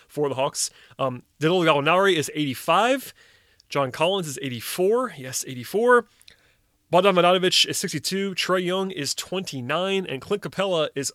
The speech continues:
unranked on the list. Um, so I'll go player by player right now.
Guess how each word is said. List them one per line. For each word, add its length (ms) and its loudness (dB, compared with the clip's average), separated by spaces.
unranked 600 -4
on 280 0
the 40 -4
list. 440 -6
Um, 400 2
so 220 2
I'll 80 6
go 160 2
player 240 0
by 140 0
player 340 0
right 160 -2
now. 360 -2